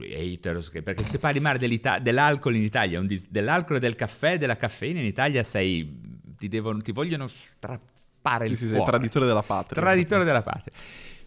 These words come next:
Speaker 1: Ah, adesso ancora ragionevole dire, "Eh, ma un bicchiere di vino, questo bicchiere di vino". E quindi, eh, il rischio invece c'è anche nel bicchiere di vino. È meno rischio, ma non è
Speaker 2: Certo.
Speaker 1: zero. Il rischio zero lo tieni non bevendo, ok?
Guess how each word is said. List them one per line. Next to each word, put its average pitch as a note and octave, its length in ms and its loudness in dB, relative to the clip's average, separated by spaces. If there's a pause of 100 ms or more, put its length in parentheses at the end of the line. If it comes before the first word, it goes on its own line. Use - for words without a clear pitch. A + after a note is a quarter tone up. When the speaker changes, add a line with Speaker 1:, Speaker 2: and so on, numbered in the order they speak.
(300)
Speaker 1:
Ah, - 140 2
adesso G3+ 400 4
ancora C#3 300 6
ragionevole C3+ 540 4
dire, F#2+ 560 2
"Eh, G#3 280 0
ma D#3 80 0
un A#2 120 0
bicchiere G#2+ 380 -2
di F#2+ 140 -2
vino, D2+ 840 -6
questo D2+ 340 -10
bicchiere D#2 340 -8
di E2 60 -8
vino". G#2 260 -6
E C#3+ 140 -8
quindi, G2+ 400 -4
eh, - 180 -6
il G3 240 4
rischio C#4+ 320 0
invece A2 280 0
c'è - 180 -4
anche G3 180 -4
nel C4 80 -6
bicchiere G2+ 300 -4
di E2 80 -4
vino. C#3+ 300 -4 (600)
È F2+ 120 -2
meno C#3+ 400 2
rischio, G#2 420 0
ma - 80 -6
non A2 140 -6
è D#3 40 -2
Speaker 2:
Certo. G#2+ 160 0
Speaker 1:
zero. D2 220 -4 (180)
Il G#2 140 -2
rischio E3 340 0
zero D3 300 0
lo B3 100 0
tieni - 400 -6
non D#3+ 180 -2
bevendo, B2+ 480 0 (220)
ok? E2 380 -4